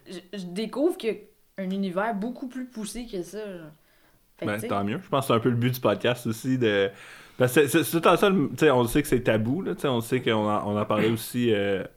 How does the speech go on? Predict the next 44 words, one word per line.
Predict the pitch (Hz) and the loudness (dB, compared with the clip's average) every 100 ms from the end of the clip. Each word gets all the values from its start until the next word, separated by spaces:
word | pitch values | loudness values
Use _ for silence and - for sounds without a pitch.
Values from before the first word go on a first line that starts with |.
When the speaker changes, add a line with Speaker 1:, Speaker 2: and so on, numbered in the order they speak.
| - | -8
Speaker 2:
quand | 107 104 | -4 -2
on | |
le | 107 | 0
préparait. | 110 107 107 147 - - - - - - | 0 0 2 0 -2 -14 -20 -20 -14 -4
On | 117 | 0
sait | 151 | 2
que | 139 | 2
c'est | 131 | 4
tabou, | 123 117 180 | 6 6 4
mais | 185 | 4
tu | - | 2
sais, | |
on | 131 | 2
veut | 120 | 2
pas | 127 | 2
que | |
les | 120 | 4
gens | 113 123 | 4 4
soient | 123 110 | 2 2
mal | 110 107 107 | 2 2 2
à, | 107 107 | 2 0
mal | 117 117 113 | 0 2 4
à | |
l'aise | 107 113 120 | 4 4 2
de | 110 101 95 | 2 2 0
Speaker 1:
Ah | 180 | -4
non, | 190 320 | -6 -6
mais | 185 165 - 143 - - | -6 -8 -10 -14 -16 -20
je | - | -12
pense | 262 | -8
qu'il | 370 | -6
y | |
a | 208 | -4
plein | 226 | -4
de | 202 | -4
monde | 262 | -6
qui | 254 | -6
s'en | - 175 | -8 -8
parle | 214 220 | -6 -6
de | 180 | -8
toute | 233 214 | -10 -8
façon, | 190 160 220 220 | -8 -6 -10 -12
là. | 202 | -4
Speaker 2:
Mhm. | 123 143 | 0 0